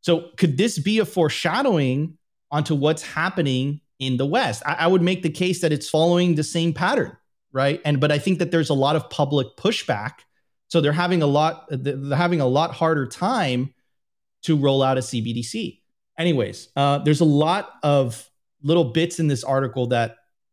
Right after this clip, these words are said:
tell a lot. Anyways, goes on to say, "The Bank of England and Treasury will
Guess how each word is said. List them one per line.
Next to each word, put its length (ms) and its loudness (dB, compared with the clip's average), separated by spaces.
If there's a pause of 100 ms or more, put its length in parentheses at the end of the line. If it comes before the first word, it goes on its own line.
tell 520 2
a 40 -4
lot. 420 -4
Anyways, 460 -2 (420)
goes 120 2
on 80 2
to 80 -6
say, 140 0
"The 100 0
Bank 200 0
of 100 0
England 300 2
and 100 2
Treasury 460 0
will 460 0